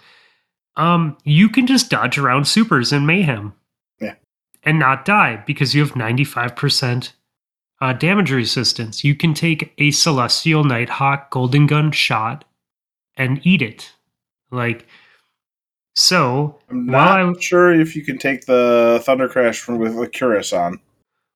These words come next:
Speaker 1: Well, I don't know about, I don't know, but this is
Speaker 2: Well,
Speaker 1: what I can
Speaker 2: I,
Speaker 1: tell you.
Speaker 2: I will say the reason I say that is because I think that the, the A O E on the ground will do you in.
Speaker 1: I tanked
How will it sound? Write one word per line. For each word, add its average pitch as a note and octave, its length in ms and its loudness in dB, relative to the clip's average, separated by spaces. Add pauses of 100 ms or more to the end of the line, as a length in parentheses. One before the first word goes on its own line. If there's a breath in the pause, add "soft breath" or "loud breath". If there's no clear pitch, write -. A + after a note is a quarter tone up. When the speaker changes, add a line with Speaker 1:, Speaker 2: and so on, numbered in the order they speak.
Speaker 1:
Well, D3+ 520 0
I D3+ 120 2
don't G#3+ 200 4
know G#3 120 4
about, F#3+ 320 0 (240)
I A#2+ 60 -6
don't D#3 200 2
know, F#3 260 4
but C#3 260 -2
this C3+ 200 0
is D#3+ 100 2
Speaker 2:
Well, D#3+ 80 6
Speaker 1:
what E3 80 8
I C#3+ 80 2
can G3+ 220 0
Speaker 2:
I, F#3+ 40 0
Speaker 1:
tell C#3 220 0
you. D3 180 4
Speaker 2:
I E3+ 80 6
will F#3 200 6
say E3+ 360 4
the D3 220 -6
reason D3+ 260 4
I C#3+ 60 2
say C#3+ 180 0
that B2+ 140 2
is A#2 100 -8
because B2 240 -8
I A#2+ 80 -2
think B2 200 -8
that A#2+ 140 -6
the, G#2+ 280 -6 (560 soft breath)
the A2 440 0
A C3 140 2
O B2 160 2
E A#2+ 80 2
on A2 100 -2
the A2 80 -6
ground G#2+ 460 -2
will F#2+ 300 -10 (180)
do A#2 200 -4
you G#2 160 -4
in. F#2+ 260 -10 (760)
Speaker 1:
I D#3 200 0
tanked G3 480 -2